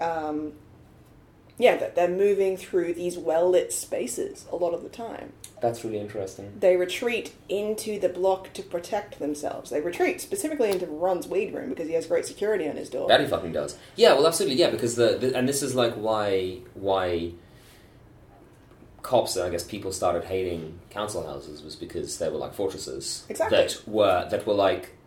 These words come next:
Speaker 2: that were safe and communal, often, not always, of course, often in the inside and
Speaker 1: Mm.
Speaker 2: completely impregnable and, like,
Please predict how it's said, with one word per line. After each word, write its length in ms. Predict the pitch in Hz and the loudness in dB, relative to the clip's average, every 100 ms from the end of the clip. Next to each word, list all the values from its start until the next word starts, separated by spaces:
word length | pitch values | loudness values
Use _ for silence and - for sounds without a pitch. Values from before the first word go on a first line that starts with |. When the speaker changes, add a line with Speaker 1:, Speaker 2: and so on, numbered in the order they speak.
| - - | -20 -16
Speaker 2:
that 180 | 95 92 | -14 -10
were 80 | 104 | -6
safe 540 | - 139 139 135 - - | 0 4 2 2 -6 -4
and 440 | 107 104 92 90 | -4 -2 -6 -8
communal, 800 | - 117 117 127 104 78 76 - - - - - - - - - | -4 -2 2 2 2 0 -4 -8 -14 -20 -20 -18 -20 -20 -6 2
often, 520 | 110 - 92 90 113 | 2 2 0 -2 -4
not 120 | 107 | -2
always, 280 | 85 71 73 | -2 -2 -4
of 80 | - | -8
course, 160 | 82 - - - | -8 -8 -14 -4
often 300 | - 104 - | 4 4 4
in 120 | - 98 | -2 0
the 140 | 117 | 2
inside 520 | 139 - 82 69 - - | 2 0 0 -2 -6 -10
and 80 | 92 | -8
Speaker 1:
Mm. 60 | 208 | -2
Speaker 2:
completely 340 | 185 117 104 | 4 4 4
impregnable 840 | 92 - 117 117 101 85 78 71 - | -2 2 4 4 0 0 0 -2 -6
and, 180 | 82 80 | -6 -4
like, 220 | 80 76 | -2 -4